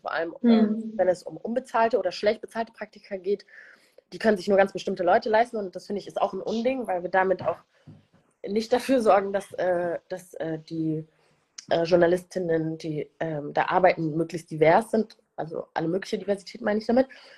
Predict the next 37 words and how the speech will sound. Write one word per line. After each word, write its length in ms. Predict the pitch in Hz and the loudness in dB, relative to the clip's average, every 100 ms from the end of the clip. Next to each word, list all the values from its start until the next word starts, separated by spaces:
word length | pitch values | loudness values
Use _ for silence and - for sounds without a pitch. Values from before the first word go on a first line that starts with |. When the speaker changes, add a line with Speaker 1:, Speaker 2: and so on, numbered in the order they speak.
| _ _ - - | _ _ -4 4
Speaker 1:
Ähm, 440 | 214 214 208 208 - _ - - | 6 6 4 -2 -6 _ -20 -2
darum 380 | 220 202 233 233 | 0 2 4 4
sage 240 | 233 262 | 4 2
ich 120 | 220 208 | -2 -2
immer, 340 | 190 208 254 _ _ _ _ _ _ 190 | 0 0 -4 _ _ _ _ _ _ -4
selber 520 | 190 208 233 214 202 | 2 6 6 6 4
schreiben, 440 | - 214 208 226 | -2 0 0 0
also 240 | 208 190 180 | -2 -4 -6
auf 240 | 202 - - | -8 -10 -10
einen 160 | 202 202 | -8 -4
eigenen 340 | 220 247 226 | -2 -2 -6
Kanal 420 | - 196 185 208 | -8 -6 -2 -2
aufbauen 380 | 165 - 160 170 | -4 -4 -4 -6
und 140 | 180 170 | -10 -4
selber 300 | 190 196 160 | -2 0 -4
da 120 | 160 | -8
schreiben. 340 | - 175 165 135 | -8 -4 -4 -4
Also 300 | 160 156 - | -10 -8 -8
sei 200 | - 208 | -2 -2
es 120 | 220 | -2
ein 120 | 214 180 | -6 -6
Blog 320 | 185 226 _ _ _ _ - | -4 -4 _ _ _ _ 0
oder 200 | 233 208 | 0 2
bei 100 | 190 | -2
Instagram 640 | 226 - 190 175 170 185 _ | -6 -6 -4 -4 -6 -10 _
seine 240 | 185 170 | -8 -6
Gedanken 460 | 170 196 220 - 170 | -4 -4 -4 -6 -12
sozusagen 500 | 165 - 175 170 170 | -12 -8 -2 -2 -2
in 80 | 160 | -4
schriftlicher 380 | 196 - 180 160 | -8 -8 -8 0
Form 260 | 202 214 | 2 2
bringen. 180 | 175 185 _ _ | 2 -2 _ _
Erstens 400 | 240 320 254 247 _ _ _ - | 4 4 -2 -10 _ _ _ -10
schärft 380 | - 220 214 | 2 2 2
es 100 | 220 | -6
sozusagen 560 | 180 170 175 180 170 165 | -12 -10 -4 -2 -2 -6
dein, 320 | 156 156 160 | -8 -8 -10